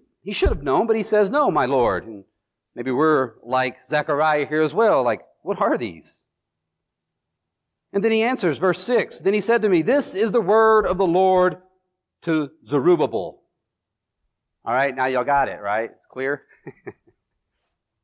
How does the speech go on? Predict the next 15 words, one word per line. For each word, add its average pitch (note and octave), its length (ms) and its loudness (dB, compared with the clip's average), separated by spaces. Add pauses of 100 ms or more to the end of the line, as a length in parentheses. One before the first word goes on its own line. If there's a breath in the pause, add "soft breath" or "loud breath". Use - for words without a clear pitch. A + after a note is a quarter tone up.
(380)
Uh, G#2 220 -4
"This E3+ 220 -4
is A#3+ 80 -10
the A#3+ 80 0
word F#3 300 0
of F3 60 -2
the E3 160 0 (380)
Lord D#3+ 460 -2 (440)
of E3 120 -10
Zerubbabel." D3+ 640 -4
So A3 220 0
apparently D#4 440 0
the G3+ 300 -6
answer G3+ 640 -2 (160)
is F#3 460 0